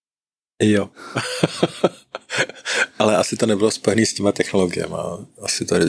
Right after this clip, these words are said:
bylo vždycky spojený s těma lidma, kteří to implementovali nebo kteří něco dělali. A jo, ale asi osobně jsem litoval, že jsem si koupil nějakou blbost, kterou jsem třeba nikdy nevyužil.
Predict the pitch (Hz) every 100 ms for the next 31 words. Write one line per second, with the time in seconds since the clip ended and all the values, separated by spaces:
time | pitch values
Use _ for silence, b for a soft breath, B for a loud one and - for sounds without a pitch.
0 | 85 87 90 87 87 - - - 85 87
1 | - 92 87 82 85 - - 85 82 85
2 | 82 87 82 - - - - - - -
3 | - - 85 85 - - - 78 - -
4 | - B B B B B B B B B
5 | B _ - 90 85 82 85 87 85 87
6 | - _ _ _ _ _ _ - _ _
7 | _ _ 107 107 120 117 - - - -
8 | - 120 117 110 107 - - 110 104 101
9 | 87 - 98 98 92 - 92 - - -
10 | 90 90 - 85 82 78 76 - - 80
11 | 80 - 85 82 73 76 69 57 57 -
12 | -